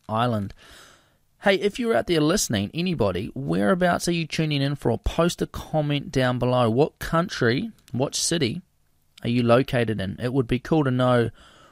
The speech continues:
where all of you guys and girls are based.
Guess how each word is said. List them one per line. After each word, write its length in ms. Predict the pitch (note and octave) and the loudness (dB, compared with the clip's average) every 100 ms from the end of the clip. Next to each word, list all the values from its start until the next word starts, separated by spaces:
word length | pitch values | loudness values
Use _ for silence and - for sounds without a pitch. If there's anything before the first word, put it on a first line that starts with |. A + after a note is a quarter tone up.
| _ | _
where 520 | - A#2 A#2 A#2 A2+ - _ | -2 2 4 6 4 0 _
all 200 | B2 A#2 | -2 0
of 160 | A2+ A#2 | 0 0
you 200 | A2+ A2+ | -2 0
guys 560 | A#2 A2 A2 A2 - - | 0 2 2 0 -4 -4
and 200 | A#2+ C#3+ | -2 0
girls 400 | B2+ G#2+ B2 D3+ - | 2 4 2 -2 -4
are 240 | A#2+ A2+ - - | -4 -4 -10 0
based. 440 | D3 - - - | 0 0 -6 -12